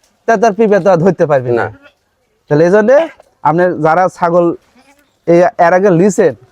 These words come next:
Speaker 1: বা লিবেন,
Speaker 2: লিবেন।
Speaker 1: লক্ষ্য করবেন যে শীতের আগ দিয়ে
Speaker 2: সবার জন্য এই উপদেশ।
Speaker 1: এটা সবার জন্য।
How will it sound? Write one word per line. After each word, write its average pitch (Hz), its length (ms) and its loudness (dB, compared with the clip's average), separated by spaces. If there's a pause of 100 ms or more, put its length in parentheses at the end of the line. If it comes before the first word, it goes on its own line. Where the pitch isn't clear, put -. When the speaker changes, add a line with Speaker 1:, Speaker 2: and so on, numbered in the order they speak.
(220)
Speaker 1:
বা 147 120 0
লিবেন, 196 440 2 (100)
Speaker 2:
লিবেন। 123 320 0 (100)
Speaker 1:
লক্ষ্য 175 420 0
করবেন 233 260 2
যে 226 80 0
শীতের 214 360 0
আগ 196 120 0
দিয়ে 220 320 0
Speaker 2:
সবার 233 380 0
জন্য 240 200 4
এই 214 160 4
উপদেশ। 131 420 0
Speaker 1:
এটা 202 100 0
সবার 240 360 0
জন্য। 135 160 -2